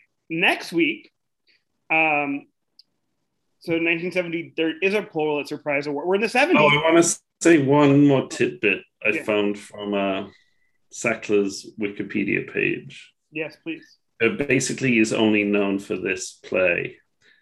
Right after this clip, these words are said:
Speaker 2: but he did an uncredited rewrite of Jaws that includes that famous speech on the boat about, um,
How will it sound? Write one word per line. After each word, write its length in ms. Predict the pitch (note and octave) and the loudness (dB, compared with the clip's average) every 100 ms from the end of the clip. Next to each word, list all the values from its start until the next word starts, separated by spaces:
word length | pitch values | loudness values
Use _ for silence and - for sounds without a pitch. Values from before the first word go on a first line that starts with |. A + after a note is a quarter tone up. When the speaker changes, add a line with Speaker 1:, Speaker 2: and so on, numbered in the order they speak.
| _ _ | _ _
Speaker 2:
but 120 | G#2+ | -2
he 120 | G#2+ | -2
did 300 | G#2 A2 G#2+ | 0 2 2
an 160 | A2 G#2 | 0 -2
uncredited 1000 | A#2 B2 B2 - B2+ A#2 A2+ - G#2+ G#2 G2 | -2 -2 -4 -6 -4 -2 -2 -4 -6 -6 -4
rewrite 540 | A2 G#2+ G2+ G2 - | -2 0 -2 -2 -6
of 160 | F#2 - | -12 -14
Jaws 760 | - A2+ A2 G2 E2+ D#2+ - - _ _ _ _ _ _ - _ _ - | -2 2 4 4 2 -4 -8 -14 _ _ _ _ _ _ -20 _ _ -2
that 180 | G#2+ G#2+ | 0 2
includes 1400 | G#2 G2+ - - C3 B2 A#2+ A2+ A2 G#2+ - - - - | 0 -4 -10 -6 2 4 6 8 6 4 -2 -12 -14 -2
that 260 | A2+ G#2+ - | 0 0 -2
famous 540 | - A2 G#2+ G2+ - | -2 0 0 -2 -6
speech 480 | - - A2 G#2 - | -12 -6 -4 -4 -6
on 180 | G#2 G2+ | -4 -4
the 200 | G2 - _ - | -6 -10 _ 0
boat 480 | G#2+ G2 - - _ _ _ - | 2 2 -2 -10 _ _ _ -10
about, 560 | F2+ F#2 F2+ F2+ - | -2 0 2 0 -4
um, 580 | F#2+ F2+ F2 F#2 F2 - | -4 -2 -2 -4 -6 -10